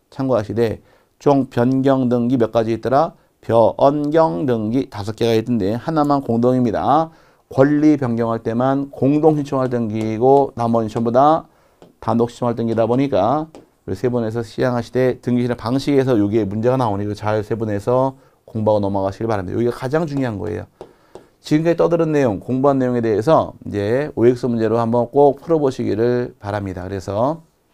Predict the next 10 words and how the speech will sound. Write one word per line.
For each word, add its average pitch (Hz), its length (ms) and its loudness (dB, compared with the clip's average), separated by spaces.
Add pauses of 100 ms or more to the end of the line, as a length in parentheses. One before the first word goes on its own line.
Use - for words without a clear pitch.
(960)
이제 113 160 0
이 120 80 4
부분 151 200 2
공부해서 131 580 2
내용을 113 320 2
잘 113 220 -2
이해하시게 113 360 0
되면 104 480 -2 (340)
이제 120 480 -4 (140)
여러분도 107 640 0